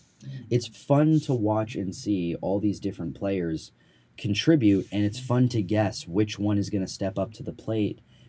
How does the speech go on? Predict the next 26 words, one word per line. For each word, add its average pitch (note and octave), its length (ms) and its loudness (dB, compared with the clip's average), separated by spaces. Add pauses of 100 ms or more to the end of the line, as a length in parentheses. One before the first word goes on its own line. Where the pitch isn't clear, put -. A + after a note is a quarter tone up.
(100)
and G2+ 280 -2
be G2+ 180 0
the G2+ 100 -2
difference G#2+ 480 -4
maker F2 300 -6
for F2 340 -6
the E2 140 -8
next G#2+ 380 -6
game. B1+ 360 -12 (460)
Um, G#2 340 -2
and G2+ 160 -4
so A#2 200 0
for G2+ 100 -6
me, A#2 140 2
that's A2+ 180 0
the G2 60 -4
funnest F#2+ 320 -6
part A#2 180 0
of D#2 60 -4
this. C2+ 200 -10
Luka's B2 380 4
a, D#2 220 -6
an D#2+ 200 -6
automatic, D#2+ 760 -6 (220)
you G2+ 120 -2
know? F#2+ 240 -2